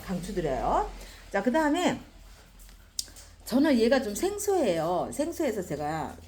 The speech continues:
찾아보니까 쿠르시아 궁 치니까 나오더라고요. 아주 정말 공기청정, 공기청정이래요, 얘가. 근데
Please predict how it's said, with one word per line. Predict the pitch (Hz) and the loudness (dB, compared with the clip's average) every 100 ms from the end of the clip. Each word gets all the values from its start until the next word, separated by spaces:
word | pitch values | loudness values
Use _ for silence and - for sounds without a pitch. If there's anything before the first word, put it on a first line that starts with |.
| - | -14
찾아보니까 | - 330 294 185 156 262 214 - - - - | -6 -4 -4 -4 -4 -2 -2 -4 -16 -20 -14
쿠르시아 | - 508 - 415 277 | -4 -2 2 0 4
궁 | 233 226 214 | 2 2 -4
치니까 | 214 359 180 - | -6 -8 -6 -6
나오더라고요. | - 151 190 180 143 143 135 | -6 -4 -2 -2 -2 -4 -6
아주 | - 185 285 392 440 466 440 - | -8 -6 -2 0 2 0 -2 -6
정말 | - 233 311 359 370 311 - - - | -4 -2 -2 -2 -2 -4 -4 -12 -16
공기청정, | - 254 302 311 - 359 349 277 - - - - - - - | 8 10 10 6 2 -2 4 4 4 -6 -16 -16 -16 -14 4
공기청정이래요, | 262 302 311 - 392 403 302 180 165 165 | 6 8 4 0 0 6 6 8 4 2
얘가. | 110 143 151 - - - - - | 0 -4 -6 -10 -14 -16 -16 0
근데 | 254 262 269 - | 4 8 8 6